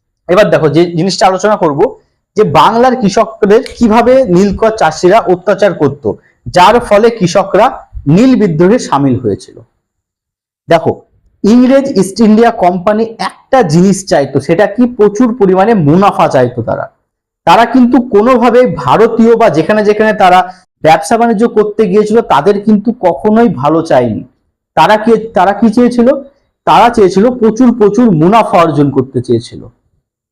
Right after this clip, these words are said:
এর ফলে তারা কি করে? বাংলায় নীল চাষ করা শুরু করে, জমিগুলো বন্দোবস্তে দিয়ে দিত, এবং জমিদার বা কৃষক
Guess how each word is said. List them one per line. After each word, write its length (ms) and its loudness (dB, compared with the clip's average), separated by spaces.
এর 200 2
ফলে 240 -2
তারা 220 2
কি 200 -2
করে? 240 0
বাংলায় 460 2
নীল 220 2
চাষ 280 -2
করা 180 0
শুরু 280 0
করে, 220 -6
জমিগুলো 540 2
বন্দোবস্তে 580 0
দিয়ে 160 2
দিত, 140 -2
এবং 180 2
জমিদার 480 4
বা 80 4
কৃষক 380 0